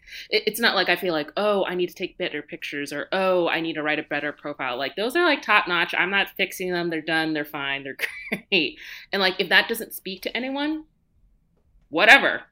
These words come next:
I literally can't do anything for you. I'm not gonna change it. That's what this package is. Period.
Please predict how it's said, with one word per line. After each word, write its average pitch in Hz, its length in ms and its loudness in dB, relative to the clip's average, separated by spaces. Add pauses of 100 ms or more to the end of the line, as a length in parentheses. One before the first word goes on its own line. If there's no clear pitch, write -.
(180)
I 156 300 8 (140)
literally 208 460 2
can't 202 280 -4
do 208 140 -2
anything 190 600 -2 (100)
for 165 160 0
you. 139 100 -2
I'm 131 80 -6
not 135 160 0
gonna 135 140 -6
change 175 320 -2
it. 175 240 0
That's - 380 -4
what 151 280 -4
this 165 140 -4
package 165 580 -2
is. 175 560 -4 (1040)
Period. 117 400 -8